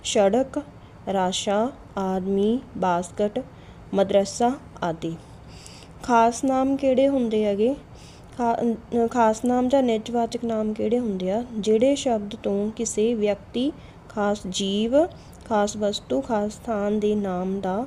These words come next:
ਬੋਧ ਹੁੰਦਾ ਹੈ, ਉਸ ਨੂੰ ਖਾਸ ਵਾਚਕ, ਖਾਸ ਨਾਮ ਜਾਂ ਨਿੱਜਵਾਚਕ ਨਾਮ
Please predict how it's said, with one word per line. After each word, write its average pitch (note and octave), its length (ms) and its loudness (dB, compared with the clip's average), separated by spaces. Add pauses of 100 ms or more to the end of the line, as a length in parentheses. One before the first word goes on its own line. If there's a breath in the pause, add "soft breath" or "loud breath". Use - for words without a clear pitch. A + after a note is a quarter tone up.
(140)
ਬੋਧ G3 260 -2
ਹੁੰਦਾ F3+ 340 -6
ਹੈ, G3 280 -4
ਉਸ G3+ 180 -6
ਨੂੰ G#3+ 120 -4
ਖਾਸ G3 440 -6
ਵਾਚਕ, G3+ 360 -8 (560 loud breath)
ਖਾਸ G#3 380 -2
ਨਾਮ B3+ 360 0
ਜਾਂ A#3 220 2
ਨਿੱਜਵਾਚਕ G#3 760 0
ਨਾਮ F#3+ 400 0